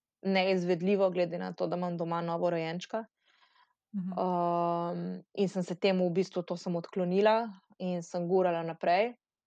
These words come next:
Speaker 1: Mm, in mislim, da sem potem, ko je bil Brest star ene dva, tri mesece, poletje je še bilo,
Speaker 2: Mhm.
Speaker 1: eh, sem pa na priporočilo prijateljice,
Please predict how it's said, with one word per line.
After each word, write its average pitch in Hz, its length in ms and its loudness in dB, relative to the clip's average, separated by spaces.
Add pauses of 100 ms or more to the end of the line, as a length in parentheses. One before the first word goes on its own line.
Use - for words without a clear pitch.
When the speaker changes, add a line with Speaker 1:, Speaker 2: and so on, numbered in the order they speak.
(120)
Speaker 1:
Mm, 180 640 -4 (760)
in 190 140 -2
mislim, 220 260 -2
da 240 80 -2
sem 214 180 -4
potem, 214 400 -2
ko - 180 -8
je 180 100 -4
bil 196 320 0
Brest 190 380 -4
star 180 420 -2 (1700)
ene 208 180 4
dva, 208 200 8
tri 277 180 4
mesece, 240 420 4
poletje 214 460 6
je 185 100 8
še 190 220 0
bilo, 196 240 6 (360)
Speaker 2:
Mhm. 196 280 -4
Speaker 1:
eh, 190 920 4
sem 190 240 -4
pa 202 100 0
na 196 120 2
priporočilo 196 600 2
prijateljice, 196 640 4